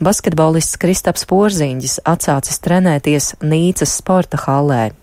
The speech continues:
Tā atrodas Nīcas pagastā. Porziņģis trenējas, lai varētu atsākt spēlēt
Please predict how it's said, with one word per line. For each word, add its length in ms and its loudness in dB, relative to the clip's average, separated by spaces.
Tā 160 0
atrodas 480 -2
Nīcas 480 0
pagastā. 460 0
Porziņģis 520 2
trenējas, 580 2
lai 160 2
varētu 380 2
atsākt 420 -2
spēlēt 540 0